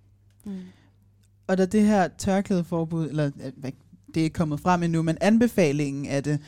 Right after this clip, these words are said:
Speaker 2: i hvert fald kom frem, var der nogen af jer, der var overrasket over det?
Speaker 1: Ja, det var jeg faktisk.
Speaker 2: Ja.
Speaker 1: Øhm, fordi man har ikke set det fra... Nu arbejder jeg selv til daglig med politik,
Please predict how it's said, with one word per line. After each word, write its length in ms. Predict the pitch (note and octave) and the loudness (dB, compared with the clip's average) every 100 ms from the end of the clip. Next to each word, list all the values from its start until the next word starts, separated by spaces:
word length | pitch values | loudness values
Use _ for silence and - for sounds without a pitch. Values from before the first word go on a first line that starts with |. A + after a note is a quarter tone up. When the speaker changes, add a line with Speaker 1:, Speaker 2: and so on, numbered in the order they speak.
| - - - | -16 -20 -6
Speaker 2:
i 60 | |
hvert 240 | E3+ D#3 D3+ | -2 0 0
fald 240 | - D3+ | -2 -2
kom 220 | - E3 | -2 -6
frem, 280 | D3 E3 D3+ C#3 G#2 C#3+ - F2 - - - - - | -4 -4 -4 -4 -12 -14 -16 -20 -20 -20 -20 -20 -6
var 100 | E3 | -4
der 60 | E3+ | 0
nogen 200 | F3 G3 | 0 4
af 80 | |
jer, 60 | F#3 | 4
der 100 | E3 | 2
var 100 | D3 | -2
overrasket 800 | C#3+ D3+ F#3 G#3 D3 D3+ - D3+ | -2 2 4 4 2 -2 -6 -4
over 280 | D3 D3 D3 | -4 -4 -6
det? 200 | C#3 C#3 - - - - - | -6 -8 -12 -20 -20 -20 -4
Speaker 1:
Ja, 80 | B3 | -2
det 140 | C#4 | 0
var 120 | A#3+ | 0
jeg 100 | A3+ | -2
faktisk. 560 | A#3+ G#3 - A#3 - - | -2 -6 -6 -12 -10 -4
Speaker 2:
Ja. 100 | A3 - _ - - - - | -4 -4 _ -20 -20 -20 -4
Speaker 1:
Øhm, 520 | A3+ A3 G#3+ G#3 G#3 - - - - | -2 -2 -4 -10 -14 -18 -20 -20 -10
fordi 440 | - - - C#4+ | -8 -8 -2 -2
man 240 | B3 A#3+ A3 | -2 -4 -4
har 160 | A3+ | -2
ikke 200 | A#3+ A#3 | -2 -2
set 560 | C4+ - - C#4 - - | -8 -6 -6 -6 -8 -10
det 100 | B3+ | -10
fra... 500 | - - G#3 G3 G3 - _ _ - - | -10 -8 -4 -2 -4 -8 _ _ -12 0
Nu 100 | A#3 | 2
arbejder 300 | A3 B3 G3 | 2 2 0
jeg 100 | F#3+ | 0
selv 160 | A#3 | -4
til 100 | A3+ | -2
daglig 240 | G#3 G3 A3+ | -2 -2 -2
med 60 | |
politik, 480 | G#3 G#3 G3 - G#3+ | -6 -8 -6 -10 -10